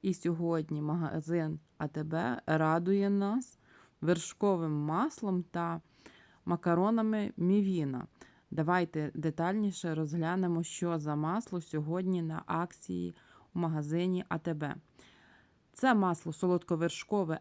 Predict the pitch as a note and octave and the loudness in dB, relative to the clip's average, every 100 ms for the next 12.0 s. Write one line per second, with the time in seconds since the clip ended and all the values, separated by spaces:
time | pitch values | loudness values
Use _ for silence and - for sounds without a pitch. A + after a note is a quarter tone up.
0 | - E3+ D#3+ - D#3+ D#3+ - F3 E3+ - | 0 0 0 -6 -6 -4 -2 -2 0 -2
1 | F3 D#3 E3+ D3+ D3+ - D#3+ - D3+ C3+ | -4 -2 0 0 -4 -4 -6 -4 -4 0
2 | F3+ G3 G3+ - G3+ F3 E3+ E3 F3 D#3+ | 0 2 0 -2 -2 0 0 -2 -4 -2
3 | F3+ E3 D#3 E3 D#3 D#3 - D#3 D3+ D#3+ | -2 -2 -2 -2 -2 -4 -4 -4 -2 -2
4 | E3+ A#3+ A3+ A3 G#3+ - G3+ - G#3+ G#3+ | 0 0 0 0 -2 -2 -4 -4 -4 -4
5 | - A3 G3+ _ _ _ - F#3 F#3+ F3 | -6 -6 -8 _ _ _ -2 2 2 2
6 | E3+ - D#3 D#3 - E3+ - E3 A#3 - | -2 -4 -8 -6 -4 -4 -4 -4 -4 -2
7 | B3 G3+ D#3 E3+ G#3 G3+ G#3 F3+ D3+ - | -2 -2 0 -2 0 0 2 2 -2 -6
8 | D#3 C#3+ D#3+ F3+ B3+ - F#3 D#3+ E3 G#3 | -8 -2 0 0 -2 -4 -4 -2 -2 -4
9 | G#3 F3 - _ _ _ F3+ F#3+ C#4+ F4 | -6 -8 -10 _ _ _ 2 4 4 4
10 | G3 D#3 D3+ F3 F3+ - D4 - F3+ - | 2 0 -2 -2 -2 0 0 0 -2 -2
11 | F#3 A3 B3 G#3 G3+ - G#3 - - - | -2 -2 -2 -4 -6 -4 -4 -4 -8 -12